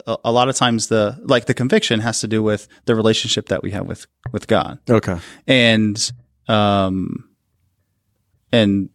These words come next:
Speaker 1: potentially, you know, hindering that with our actions, with our thoughts. For people that are outside of faith, they, they feel guilty because of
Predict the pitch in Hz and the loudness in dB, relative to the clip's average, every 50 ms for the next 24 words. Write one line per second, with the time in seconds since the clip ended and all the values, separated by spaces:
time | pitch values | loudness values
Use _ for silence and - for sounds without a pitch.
0 | _ _ - - - - 117 98 - - 104 98 95 92 92 95 - - _ _ | _ _ -10 -6 -2 0 0 0 2 2 2 2 2 2 0 -2 -6 -10 _ _
1 | - 101 90 85 98 139 147 131 104 92 92 92 92 90 87 - - - 104 95 | -4 -2 -2 0 2 2 4 4 4 4 4 4 2 2 2 0 -2 -2 -2 0
2 | - 87 - - - 92 - - - 95 92 87 - - - - - - - - | 0 0 0 0 0 0 -2 -2 -4 -6 -6 -8 -8 -8 -8 -8 -6 -8 -8 -8
3 | - - - _ - - - - - - _ - 139 - 202 202 165 131 110 107 | -10 -12 -14 _ -20 -20 -20 -20 -20 -10 _ -2 0 2 2 2 2 4 4 4
4 | 101 98 98 95 - 101 104 92 - 104 98 - - - - 120 127 107 92 - | 4 4 2 0 0 -2 -2 -2 -2 -4 -6 -6 -6 -4 0 2 2 2 0 -2
5 | - - _ _ _ - 127 139 143 - - 139 151 147 139 113 95 95 107 113 | -6 -12 _ _ _ 0 2 2 2 2 0 0 0 2 2 0 0 2 2 2
6 | 127 - - 110 95 107 98 - 107 104 95 98 98 95 92 95 - - | 2 2 0 -2 -2 -2 -2 0 0 -2 0 0 -2 -2 -4 -6 -10 -16